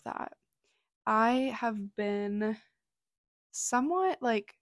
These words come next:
not necessarily supporting myself, 'cause, like, obviously I live in a house that they pay for, um, but I've always, like, paid for my own gas, paid for my insurance, like, paid, like, medical, not medical bills, but, like,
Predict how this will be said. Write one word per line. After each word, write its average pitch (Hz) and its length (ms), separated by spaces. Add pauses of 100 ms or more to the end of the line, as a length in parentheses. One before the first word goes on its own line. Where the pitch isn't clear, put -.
not 294 180
necessarily 285 340
supporting 202 480
myself, 190 520
'cause, 208 140
like, 180 240
obviously 185 680 (560)
I 196 100
live 185 180
in 180 120
a 175 40
house 175 320
that 190 160
they 185 140
pay 185 240
for, 190 540 (640)
um, 185 580 (320)
but 214 100
I've 220 280 (120)
always, 214 520
like, 185 320 (100)
paid 190 240
for 214 120
my 240 200
own 262 140
gas, 208 880
paid 208 160
for - 160
my 202 60
insurance, 190 1160 (580)
like, 190 180 (260)
paid, 180 380
like, 175 260
medical, 214 640
not 202 240
medical 202 340
bills, - 300
but, 208 120
like, 196 340